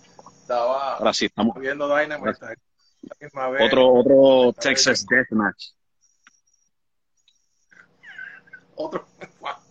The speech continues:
Speaker 1: A ese hombre lo van a matar un día esto con
Speaker 2: Ah.
Speaker 1: tantas luces especializadas.
Speaker 2: Sí.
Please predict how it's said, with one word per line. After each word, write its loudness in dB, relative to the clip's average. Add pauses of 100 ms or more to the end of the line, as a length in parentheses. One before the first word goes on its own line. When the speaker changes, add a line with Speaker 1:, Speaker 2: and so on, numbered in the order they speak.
(280)
Speaker 1:
A -12
ese -4
hombre -2
lo 4
van -6
a -10
matar -6
un -12
día -6
esto -14
con -12
Speaker 2:
Ah. -6
Speaker 1:
tantas -16
luces -10
especializadas. -12 (2250)
Speaker 2:
Sí. -12